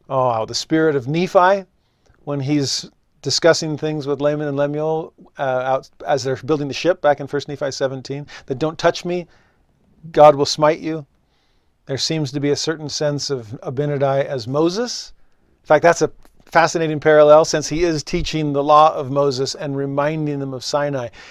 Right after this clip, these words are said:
In, in, in a way, the beginning of chapter thirteen, Abinadi becomes the Moses in this story. Uh, you even see it when the priests and people of Noah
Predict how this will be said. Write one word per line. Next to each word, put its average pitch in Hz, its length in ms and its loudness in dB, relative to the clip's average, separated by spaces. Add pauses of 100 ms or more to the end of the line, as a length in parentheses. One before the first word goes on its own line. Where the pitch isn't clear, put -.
(160)
In, 175 140 -4
in, 180 200 -2
in 170 80 -2
a 175 100 -2
way, 175 340 10
the 135 180 -2
beginning 151 300 -2
of 151 80 -2
chapter 143 240 4
thirteen, 156 540 -4 (280)
Abinadi 156 640 2 (560)
becomes 165 600 4
the 147 100 -2
Moses 147 500 4
in 147 200 -8
this 135 160 -8
story. 156 520 -2 (800)
Uh, 147 120 6
you 147 180 4
even 151 160 2
see 180 260 4
it 175 80 6 (640)
when 151 180 -2
the 139 60 -2
priests 185 460 2
and 143 120 -6
people 165 240 0
of 147 60 0
Noah 160 340 8